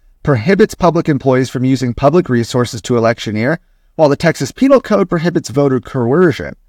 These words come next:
Both offenses are Class A misdemeanors. In a twenty eighteen opinion about Texas Election Code, about the Texas Election Code,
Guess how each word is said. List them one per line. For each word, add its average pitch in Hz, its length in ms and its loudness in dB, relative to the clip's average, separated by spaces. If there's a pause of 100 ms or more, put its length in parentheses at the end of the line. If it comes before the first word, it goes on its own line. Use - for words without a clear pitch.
(320)
Both 214 300 4
offenses 87 560 -4
are 107 100 -2
Class 117 400 0
A 117 140 0
misdemeanors. 113 840 -2 (680)
In 123 80 -2
a 127 80 0
twenty 160 300 2
eighteen 139 320 0
opinion 165 440 2
about 131 340 0
Texas 127 360 -2
Election 117 440 0
Code, 113 280 -2
about 120 180 2
the 113 60 -6
Texas - 340 -8
Election - 380 -8
Code, 113 260 -2